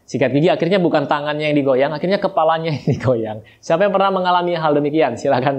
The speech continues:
komen di bawah. Apa saja penyebab doms? Nah, di sini beberapa studi menyimpulkan bahwa doms bisa terjadi akibat penumpukan asam laktat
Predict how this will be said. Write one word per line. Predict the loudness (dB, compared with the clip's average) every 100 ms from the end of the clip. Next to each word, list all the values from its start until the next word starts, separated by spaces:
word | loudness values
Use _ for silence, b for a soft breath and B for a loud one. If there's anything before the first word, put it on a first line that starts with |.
| -2
komen | -2 0 -2
di | -2
bawah. | -2 -4 -6 -10 -20 _ _ _
Apa | -4 0 2
saja | 2
penyebab | 0 2 2 2 2
doms? | 2 2 -2 -4 -6 -2
Nah, | 0 0
di | 0
sini | 2 2
beberapa | 2 0 0 0
studi | 2 2
menyimpulkan | 2 0 0 0 0 0
bahwa | -2 0 -2 0
doms | -2 -2 -2
bisa | -4 -2 -4
terjadi | -4 -2 0 2 2 0 -2
akibat | -4 -4 0 -2 0 -2 -4 -14 _ -4
penumpukan | -2 0 0 0 -2
asam | -4 -2
laktat | -2 -2 -2 -2